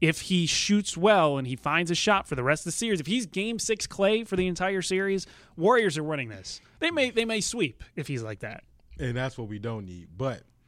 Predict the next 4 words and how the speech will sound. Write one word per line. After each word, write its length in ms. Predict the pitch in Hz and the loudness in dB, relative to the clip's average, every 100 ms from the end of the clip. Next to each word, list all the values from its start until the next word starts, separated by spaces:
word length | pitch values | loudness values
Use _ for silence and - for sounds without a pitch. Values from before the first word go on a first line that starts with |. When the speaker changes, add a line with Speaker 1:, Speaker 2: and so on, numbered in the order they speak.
| _ _ _ _ _ _ _ _ _ _ _ - | _ _ _ _ _ _ _ _ _ _ _ -6
Speaker 2:
I 160 | 147 | -4
think 600 | 151 151 123 101 - - - - _ - - | -4 -6 -6 -8 -14 -16 -16 -18 _ -12 -8
Robert 340 | 101 135 127 117 | -4 -4 -4 -6
Williams, 840 | 104 120 117 113 113 110 - | -2 -2 -2 -4 -8 -12 -14